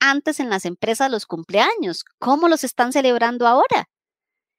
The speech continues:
¿Qué podemos introducir que sea la alternativa para nuestros hijos? Pero por otro lado, yo creo que las mejores respuestas las tienen los mismos niños.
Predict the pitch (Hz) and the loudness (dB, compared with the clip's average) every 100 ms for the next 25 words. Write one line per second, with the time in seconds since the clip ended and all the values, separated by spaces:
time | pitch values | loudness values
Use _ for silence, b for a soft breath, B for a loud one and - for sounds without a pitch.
0 | _ _ _ _ _ - 359 - 392 330 | _ _ _ _ _ -4 -4 2 4 6
1 | 320 349 370 - 262 233 - 170 175 - | 4 0 -4 -8 -10 -10 -6 -6 -4 -6
2 | 311 262 294 b b b b _ _ _ | -6 -6 -10 b b b b _ _ _
3 | _ - 269 - 262 277 302 - 247 233 | _ -6 -4 2 4 4 0 -4 -4 -2
4 | - 240 - 214 202 - 220 247 254 233 | -4 -6 -8 -8 -8 -2 -2 0 -2 -4
5 | 190 - 170 - - 269 - 214 208 214 | -8 -10 -10 -8 -6 -6 -2 -2 2 2
6 | 269 - 403 - - - _ _ _ - | 2 2 0 0 -8 -12 _ _ _ -10
7 | 302 - 453 381 254 226 - 392 440 294 | -10 -4 2 2 0 -4 0 2 2 0
8 | - - 381 - 349 233 - 285 339 269 | -4 -2 0 0 0 -2 -4 -2 0 0
9 | 240 269 277 262 571 494 220 - | -2 -4 -4 -4 -6 -8 -10 -12